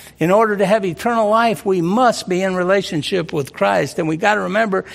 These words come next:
he's the one that narrowed this down, not us, right? Listen to what he said while teaching at the Sermon on the Mount in Matthew seven. "Enter into the narrow gate,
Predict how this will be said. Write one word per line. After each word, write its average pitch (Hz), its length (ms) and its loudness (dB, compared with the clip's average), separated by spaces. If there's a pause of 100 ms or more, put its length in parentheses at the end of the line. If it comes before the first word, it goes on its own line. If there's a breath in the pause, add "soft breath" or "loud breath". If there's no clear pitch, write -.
(180 loud breath)
he's 302 500 0
the 196 140 0
one 202 340 2
that 180 140 0
narrowed 170 460 4
this 170 240 0
down, 170 460 4
not 247 260 4
us, 254 480 2
right? 202 340 4 (360 loud breath)
Listen 220 300 2
to 196 80 2
what 185 160 4
he 202 120 2
said 196 220 0
while 165 180 2
teaching 185 420 -2
at 160 280 -2
the 156 100 -8
Sermon 165 320 0
on 156 120 2
the 147 60 0
Mount 180 260 2
in 139 60 -2
Matthew 160 320 0
seven. 147 480 0 (540 loud breath)
"Enter 240 260 0
into 226 300 0
the 208 100 2
narrow 202 480 4
gate, 117 380 -2